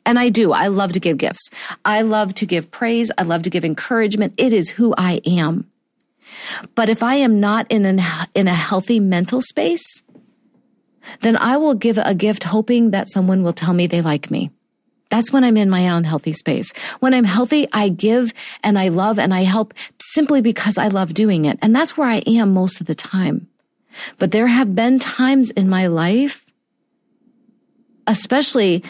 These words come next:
as a teenager, especially as a young adult, especially as I was as I was walking into who I really was, where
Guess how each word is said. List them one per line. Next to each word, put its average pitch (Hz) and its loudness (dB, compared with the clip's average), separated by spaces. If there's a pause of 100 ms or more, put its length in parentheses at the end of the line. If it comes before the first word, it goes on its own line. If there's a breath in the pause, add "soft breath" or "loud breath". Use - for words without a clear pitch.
(140 loud breath)
as 180 0
a 175 0
teenager, 175 0 (380)
especially 220 0
as 185 0
a 185 0
young 175 0
adult, 185 -4 (1300)
especially 208 0 (480 loud breath)
as 180 0
I 180 0
was 170 0 (840)
as 196 0
I 196 0
was 185 2 (180)
walking 196 2
into 202 0
who 214 2
I 208 0
really 196 2
was, 185 0
where 165 -2